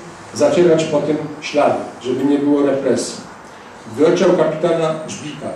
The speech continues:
Władysława Kołaczyńskiego, pod Czarnocinę,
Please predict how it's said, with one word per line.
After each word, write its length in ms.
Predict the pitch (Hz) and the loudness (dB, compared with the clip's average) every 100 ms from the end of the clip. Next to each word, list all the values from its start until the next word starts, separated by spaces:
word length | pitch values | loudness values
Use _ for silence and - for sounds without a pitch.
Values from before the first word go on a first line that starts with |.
| - - - - - - - - | -12 -20 -20 -20 -20 -20 -20 -8
Władysława 420 | 120 117 123 143 139 | -4 -2 -2 -2 0
Kołaczyńskiego, 720 | 139 135 131 123 - 120 - - - - - - | 0 0 -2 -4 -2 -2 -2 -6 -12 -18 -14 0
pod 220 | 151 - | 2 2
Czarnocinę, 680 | - 147 147 143 - 127 | 4 4 4 2 0 0